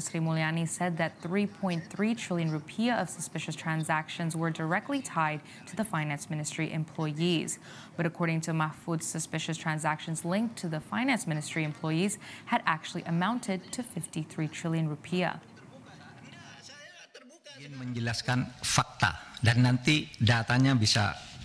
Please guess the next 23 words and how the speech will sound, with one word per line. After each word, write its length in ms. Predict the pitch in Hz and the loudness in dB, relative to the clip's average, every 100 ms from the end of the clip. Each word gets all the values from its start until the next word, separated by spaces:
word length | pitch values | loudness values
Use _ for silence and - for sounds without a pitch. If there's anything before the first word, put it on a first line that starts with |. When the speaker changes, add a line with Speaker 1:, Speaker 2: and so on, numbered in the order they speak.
| - - - | -14 -10 2
Speaker 2:
ambil 320 | 110 110 110 98 | 6 8 6 6
di 60 | |
sini. 240 | - 101 90 - - - - - - - 120 | 6 6 4 0 -16 -16 -16 -18 -18 -8 0
Bisa 160 | 113 | 4
saya 160 | 107 110 | 4 2
tunjukkan 480 | 123 120 131 127 123 | 2 2 4 4 4
di 80 | - | 4
sana 240 | 110 113 | 6 6
lalu 240 | 104 101 | 6 6
ambil. 320 | 95 95 82 - - - - - - - - - - - | 6 4 4 -2 -10 -18 -18 -18 -20 -20 -20 -20 -18 0
Bahwa 320 | 117 123 123 | 2 4 4
ada 80 | 127 | 2
kekeliruan. 880 | 123 123 120 113 113 113 104 87 80 - - - - - - - - - - | 2 2 4 4 4 4 4 0 -4 -8 -8 -8 -16 -16 -20 -20 -20 -2 4
pemahaman 640 | 113 107 98 104 113 117 | 6 6 6 6 6 6
Ibu 160 | 104 104 107 | 6 6 4
Sri 160 | 113 | 6
Mulyani 480 | 104 101 95 98 110 | 6 6 6 6 6
dan 240 | 107 107 104 | 6 6 6
penjelasan 560 | 98 101 95 117 107 | 4 4 2 4 4
Ibu 160 | 110 95 - | 4 4 4
Sri 160 | 104 | 6
Mulyani, 400 | 95 92 92 110 | 6 6 4 4
karena 720 | - 127 131 139 143 147 147 | 4 6 8 8 8 6 2